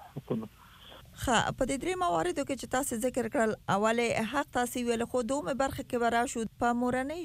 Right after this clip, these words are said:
Speaker 2: ژبه د زده کړې په برخه کې څومره قانون تطبیق شوی دی؟ او که درېیمې برخې ته یې راوګرځو، دغه حق څومره اتباعو ته ورکړل شوی؟
Speaker 1: په عام طور خو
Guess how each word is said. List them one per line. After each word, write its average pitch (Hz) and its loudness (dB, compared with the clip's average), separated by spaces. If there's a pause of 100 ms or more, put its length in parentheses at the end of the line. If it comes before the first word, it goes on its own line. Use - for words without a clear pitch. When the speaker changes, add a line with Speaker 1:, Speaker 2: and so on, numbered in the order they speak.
Speaker 2:
ژبه 269 2 (240)
د 214 0
زده 247 0
کړې 254 -2
په 196 2
برخه 185 0
کې 185 0 (120)
څومره 339 0 (160)
قانون 185 2
تطبیق 220 -2
شوی 226 0
دی؟ 214 4 (480)
او 190 4 (140)
که 190 6 (140)
درېیمې 202 2
برخې 196 0
ته 208 -2
یې 185 4
راوګرځو، 202 0
دغه 170 2 (100)
حق 240 0 (140)
څومره 285 0
اتباعو 214 2
ته 180 2
ورکړل 160 0
شوی؟ 208 -2 (1000)
Speaker 1:
په 202 8
عام 220 6
طور 208 6
خو 185 0